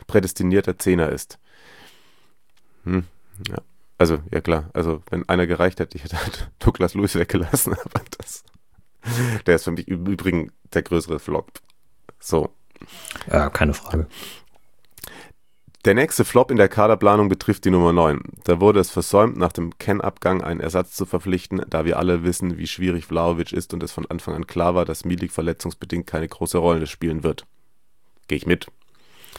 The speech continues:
Speaker 2: Mhm.
Speaker 1: Währenddessen kam relativ zum Ende ein völlig überteuerter Nik-, Nico Gonzalez und einer der wichtigen Licht-, Lichtblicke Francisco Conceição. Nico Gonzalez? Könnt ihr nochmal die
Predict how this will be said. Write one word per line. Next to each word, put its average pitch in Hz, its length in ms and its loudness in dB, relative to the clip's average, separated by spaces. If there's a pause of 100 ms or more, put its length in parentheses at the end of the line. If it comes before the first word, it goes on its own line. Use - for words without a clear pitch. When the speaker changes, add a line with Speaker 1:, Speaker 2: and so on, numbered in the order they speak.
(340)
Speaker 2:
Mhm. 80 280 0 (460)
Speaker 1:
Währenddessen 147 480 4
kam 131 180 6
relativ 147 400 6
zum 123 160 2
Ende 135 240 6
ein 107 140 4
völlig 147 320 4
überteuerter 131 520 6
Nik-, 117 320 0 (440)
Nico 123 260 4
Gonzalez 120 760 4
und 113 180 0
einer 107 160 6
der 104 180 4
wichtigen 117 320 -2
Licht-, 101 200 0 (100)
Lichtblicke - 760 -2 (100)
Francisco 95 640 -2
Conceição. 87 720 -2 (340)
Nico 110 280 4
Gonzalez? 127 680 4 (1400)
Könnt 117 180 4
ihr 110 60 8
nochmal 110 220 6
die 107 60 6